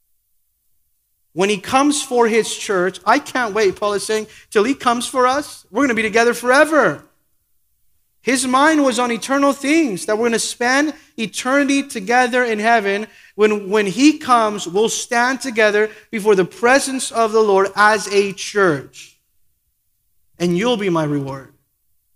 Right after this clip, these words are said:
God knows my motives, and you'll be my reward. You know, when we get to heaven, after we're raptured up, there's gonna be a awards ceremony. It's called the Bema Seat.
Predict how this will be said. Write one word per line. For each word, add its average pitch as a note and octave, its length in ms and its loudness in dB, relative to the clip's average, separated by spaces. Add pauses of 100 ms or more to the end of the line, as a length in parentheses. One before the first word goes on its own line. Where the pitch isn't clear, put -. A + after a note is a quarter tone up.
(880)
God A3+ 220 2
knows G#3+ 200 -4
my F#3 120 -2
motives, F3 640 -4 (120)
and D#3 140 -6
you'll F3+ 140 4
be E3+ 120 0
my D3 100 -4
reward. B2+ 340 -12 (1500)
You F3 60 -8
know, G3+ 120 0
when G3 120 0
we F#3 80 -4
get F#3+ 180 -2
to F#3 100 -2
heaven, G3 440 -4 (1000)
after F3+ 280 0
we're F3 140 4
raptured F3+ 420 2
up, F3+ 160 -6
there's E3+ 160 -4
gonna F3 160 -8
be E3+ 240 -4
a D3+ 240 -6 (320)
awards E3 400 0
ceremony. D#3+ 560 -8
It's D#3 140 -12
called D#3 220 -8
the D3 60 -12
Bema F3 280 -6
Seat. F#3 360 -14